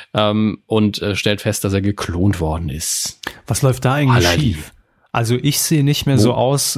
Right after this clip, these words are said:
Speaker 2: wie in der Zeit, als ich Prince von Bel-Air geguckt hab, aber Will Smith sieht immer noch so aus
Speaker 1: <laughs>
Speaker 2: i-, wie in der Zeit, als er Prince von Bel-Air
Speaker 1: Ja.
Speaker 2: gedreht hat. Was
Speaker 1: Nur,
Speaker 2: ist denn
Speaker 1: nur mit Pumpen.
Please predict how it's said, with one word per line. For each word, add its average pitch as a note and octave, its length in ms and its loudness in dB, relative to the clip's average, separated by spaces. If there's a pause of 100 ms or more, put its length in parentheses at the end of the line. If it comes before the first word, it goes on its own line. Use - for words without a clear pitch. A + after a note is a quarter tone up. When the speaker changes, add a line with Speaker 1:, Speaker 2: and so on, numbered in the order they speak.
(140)
Speaker 2:
wie B2+ 240 2
in B2 140 2
der A#2 160 2
Zeit, B2 340 0
als A2 200 0
ich A2 160 -2
Prince C3 260 0
von A2+ 180 2
Bel-Air A2+ 260 0
geguckt A2 440 -2
hab, B2 180 0
aber A2 240 2
Will A2+ 180 2
Smith D3 300 0
sieht A#2 140 0
immer B2+ 160 2
noch A2 120 4
so A#2+ 180 0
aus C3 320 0
Speaker 1:
<laughs> - 720 -6
Speaker 2:
i-, D#3 220 0
wie D3 300 0
in C3+ 80 0
der C3+ 160 4
Zeit, C#3+ 420 0
als C3 220 0
er C#3+ 80 2
Prince D#3 300 0
von C#3 100 2
Bel-Air E3 240 4
Speaker 1:
Ja. B2+ 80 2
Speaker 2:
gedreht D#3+ 400 0
hat. B2 200 0 (300)
Was D3 160 6
Speaker 1:
Nur, F3+ 100 8
Speaker 2:
ist - 120 -4
denn D3 80 4
Speaker 1:
nur F3+ 160 6
mit E3+ 200 2
Pumpen. E3 460 0